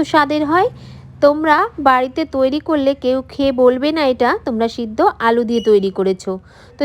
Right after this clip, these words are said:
চলো বন্ধুরা, রেসিপিটা শুরু করি। এখানে আমি তিনটে মিডিয়াম সাইজের আলু সিদ্ধ করে নিয়েছি আগের থেকে।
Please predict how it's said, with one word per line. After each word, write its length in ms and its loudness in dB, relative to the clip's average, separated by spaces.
চলো 260 4
বন্ধুরা, 300 0
রেসিপিটা 480 -2
শুরু 320 -4
করি। 240 0
এখানে 380 -2
আমি 140 -2
তিনটে 360 -2
মিডিয়াম 320 0
সাইজের 380 0
আলু 160 2
সিদ্ধ 240 -8
করে 180 4
নিয়েছি 340 -2
আগের 280 -4
থেকে। 260 -8